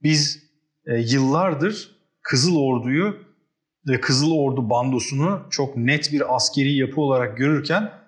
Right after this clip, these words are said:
işte, e, Berlin Duvarı sonrasında bunun artık bir seyirlik, eğlence haline geldiğini, işte Tarkan'dan oynama şıkıdım şıkıdım çaldığını ya da,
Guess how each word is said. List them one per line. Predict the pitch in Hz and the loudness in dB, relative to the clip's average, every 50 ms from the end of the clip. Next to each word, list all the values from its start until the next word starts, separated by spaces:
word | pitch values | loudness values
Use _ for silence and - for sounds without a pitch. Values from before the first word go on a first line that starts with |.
| _ _ _ _ _ | _ _ _ _ _
işte, | 156 147 - - 147 143 147 143 147 - - - - _ - | -4 -2 0 0 2 0 0 0 -4 -8 -16 -20 -18 _ -4
e, | 135 135 131 131 131 131 | -2 0 0 0 0 0
Berlin | 143 147 147 151 151 147 | 0 0 2 2 0 0
Duvarı | 143 139 143 139 135 | 2 2 2 0 0
sonrasında | - 156 131 123 117 - - 147 151 180 190 160 147 | 0 0 0 0 0 -2 0 0 0 0 0 -2 -2
bunun | 143 151 165 | -2 0 2
artık | 165 147 139 131 - 185 165 - | 2 2 2 0 0 -4 -4 -2
bir | 185 185 165 160 - - - - | -2 -2 -2 -2 -6 -12 -14 -6
seyirlik, | - - - 151 139 143 143 160 165 156 | -2 0 2 2 4 2 2 2 0 0
eğlence | 151 143 139 135 139 139 147 143 175 | 0 0 2 2 2 0 0 0 0
haline | 170 156 139 131 131 131 131 | 2 2 2 0 0 -2 -2
geldiğini, | 120 123 120 113 107 104 110 110 107 127 151 175 170 - - - - _ _ _ - | 0 0 0 0 0 0 -2 -2 -2 0 0 0 -2 -4 -10 -20 -20 _ _ _ -8
işte | - - 156 147 147 | -4 -2 -2 -2 0
Tarkan'dan | - 147 147 147 143 - 147 143 143 143 147 151 151 127 | 0 0 0 0 0 -2 -2 -2 -2 -2 -4 -4 -2 0
oynama | 143 139 139 139 143 147 151 143 | 0 0 2 2 2 0 0 0
şıkıdım | 147 - 143 - 147 139 147 139 | -2 -4 -4 -2 -2 0 0 -2
şıkıdım | 131 - - 151 135 139 147 139 | -2 -4 -2 -2 -2 0 -2 -2
çaldığını | - 143 127 117 117 113 113 110 101 113 139 156 | 0 0 0 0 0 -2 -4 -4 -2 -2 0 0
ya | 143 135 131 135 | 0 0 0 -2
da, | 147 | -2